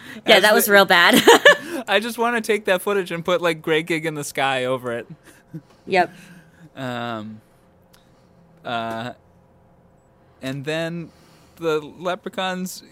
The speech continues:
Speaker 2: use lightning, so I wrote Palpatine Leprechaun. <laughs> Um, and then when we get to the party, the big leprechaun party, um, uh, we could either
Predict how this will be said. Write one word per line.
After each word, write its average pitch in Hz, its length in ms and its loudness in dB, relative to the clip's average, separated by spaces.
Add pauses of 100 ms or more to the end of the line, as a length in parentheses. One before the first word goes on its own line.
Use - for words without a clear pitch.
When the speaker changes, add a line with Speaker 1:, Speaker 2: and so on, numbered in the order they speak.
(100)
Speaker 2:
use 156 420 -10
lightning, 165 580 -8
so 160 120 -8
I 135 100 -2
wrote 135 240 -4
Palpatine 139 500 -8
Leprechaun. 139 600 -14 (360)
<laughs> 180 140 -2 (1300)
Um, 120 540 -8 (360)
and 139 220 -8
then 170 380 -4
when 147 320 -8
we 147 140 -6
get 165 320 -4
to 160 480 -8
the 143 120 -8
party, 185 440 -4
the 147 100 -8
big 151 180 -8
leprechaun 147 540 -6
party, 127 460 -8 (600)
um, 123 600 -8 (520)
uh, 107 280 -10
we 139 200 -8
could 151 200 -8
either 147 600 -6